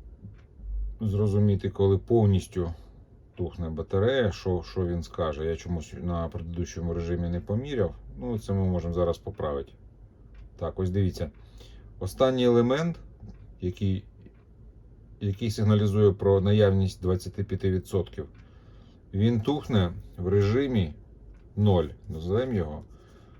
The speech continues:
Тухне в режимі, давайте трошки занизимо.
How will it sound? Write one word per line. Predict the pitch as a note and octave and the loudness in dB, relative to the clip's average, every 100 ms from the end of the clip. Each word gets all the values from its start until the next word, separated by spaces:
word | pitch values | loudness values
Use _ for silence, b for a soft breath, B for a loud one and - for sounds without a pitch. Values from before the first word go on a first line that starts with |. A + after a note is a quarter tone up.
| B - | B -10
Тухне | - A#2 A2 G2+ | -2 -2 2 4
в | G2+ | 6
режимі, | G2 G2 B2+ C#3+ A#2+ D#2+ - - - - | 4 2 -2 -2 -2 -4 -10 -20 -20 -10
давайте | E2 E2 D#2 | -6 -6 -6
трошки | - E2 - D#2+ | -8 -8 -10 -10
занизимо. | E2+ F2+ G#2 A#2 C3 | -6 -4 -4 -4 -8